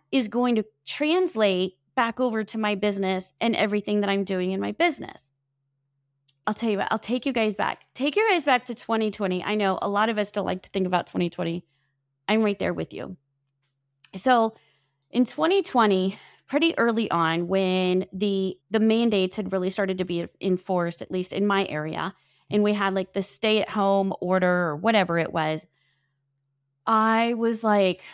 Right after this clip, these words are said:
losing my mind. Obviously, I was working from home. That didn't bother me because obviously I had done freelancing several times in the past,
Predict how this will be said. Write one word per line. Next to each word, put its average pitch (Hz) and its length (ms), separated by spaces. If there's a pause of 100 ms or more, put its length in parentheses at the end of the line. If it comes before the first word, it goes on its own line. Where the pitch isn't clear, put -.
(320)
losing 226 420
my 175 100
mind. - 360
Obviously, 226 520
I 202 80
was 202 160
working 269 280
from 196 160
home. 170 340 (140)
That 214 180
didn't 320 220
bother 170 260
me 175 320
because 190 380 (120)
obviously 190 440
I 214 80
had 208 180
done 180 240 (160)
freelancing 190 800 (400)
several 262 400
times 214 300
in 196 60
the 196 60
past, 208 380